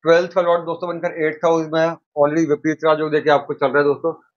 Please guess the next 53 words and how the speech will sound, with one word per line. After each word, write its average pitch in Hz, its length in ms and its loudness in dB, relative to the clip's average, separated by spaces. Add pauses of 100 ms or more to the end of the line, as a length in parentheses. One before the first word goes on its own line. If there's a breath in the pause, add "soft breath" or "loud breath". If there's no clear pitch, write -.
(200)
बहुत 143 280 2
ज्यादा 147 220 4
positive 143 440 0
हो 143 100 2
जाता 143 220 2
है 139 60 0
यहाँ 131 160 -2
पे। 156 160 -4
तो - 580 -8
साथ 160 240 2
में 165 60 -8
support 156 360 -4
किसकी 165 200 -10
मिलेगी? 156 220 -8
मंगल 139 320 -4
की, 165 120 -8
जो 147 120 -4
कि 156 100 -4
यहाँ 139 140 -4
पे 170 100 -10
भाग्य 123 400 -4
का 123 100 -2
लॉर्ड 107 220 -6
है 107 60 -12 (340 soft breath)
और 165 160 0
अपनी 165 220 -2
ही 165 80 0
राशि 131 300 2
को 123 120 -8
देख 113 200 -8
रहा 117 100 -8
है, - 80 -18 (340 soft breath)
यानी 160 160 2
कि 175 80 2
ये 185 60 4
शनि 170 260 -2
दशा 170 240 -4
तो 190 80 -6
भाग्यशाली 139 680 -4
दशा 131 240 -2
बन 117 160 -6
जाती 117 260 -4
है 123 60 -2
इनके 117 160 -10
लिए। 139 80 -6
ठीक 143 180 -8
है, 143 40 4
अभी 143 120 -4
health 139 140 -4
की 156 120 -4
बात 139 260 2
करते 135 220 -6
हैं, 151 100 -6